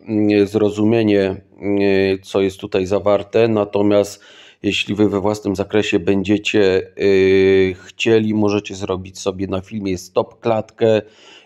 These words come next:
i możecie sobie wówczas na spokojnie przeanalizować całość artykułu, który Was zainteresuje. Tak więc zaczynajmy.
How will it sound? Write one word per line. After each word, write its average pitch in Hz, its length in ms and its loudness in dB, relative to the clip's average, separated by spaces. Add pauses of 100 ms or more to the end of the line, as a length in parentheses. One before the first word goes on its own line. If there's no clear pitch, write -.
(120)
i 101 80 -4
możecie 98 360 -2
sobie 98 300 -2
wówczas 98 500 -6
na 101 140 -2
spokojnie 98 580 -4
przeanalizować 101 1000 -4
całość 98 500 -2 (340)
artykułu, 104 600 -2
który 101 540 2 (260)
Was 101 300 -4
zainteresuje. 101 960 0 (520)
Tak 101 240 -2
więc 101 360 0
zaczynajmy. 101 760 -2